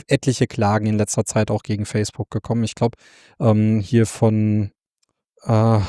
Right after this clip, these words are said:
wie heißt sie, diese Kanzlei Wilke und Solmecke, wobei, nee, die heißen mittlerweile anders, der auf jeden Fall so einen YouTube-Kanal, ähm, hat und da immer irgendwelche Rechts-, äh, Dinge bespricht.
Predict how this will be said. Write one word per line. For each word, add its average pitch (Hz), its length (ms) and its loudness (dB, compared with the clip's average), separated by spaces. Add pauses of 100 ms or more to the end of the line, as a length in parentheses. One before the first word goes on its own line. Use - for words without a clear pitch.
(100)
wie 117 180 0
heißt 123 260 0
sie, 120 340 0
diese 117 280 -4
Kanzlei 117 960 2
Wilke 120 760 2
und 113 360 -2
Solmecke, 151 800 2 (320)
wobei, 113 320 -2
nee, 117 160 -2
die 110 140 -2
heißen 120 260 -2
mittlerweile 110 420 -2
anders, 143 420 -2 (460)
der 117 180 4
auf 113 200 -2
jeden 127 140 2
Fall 131 160 4
so 123 100 4
einen 120 100 2
YouTube-Kanal, 143 1040 4
ähm, 135 320 2
hat 139 180 2
und 123 160 0
da 123 160 2
immer 127 260 0
irgendwelche 123 480 0
Rechts-, - 500 -4
äh, 127 440 2
Dinge 127 340 0
bespricht. - 680 -2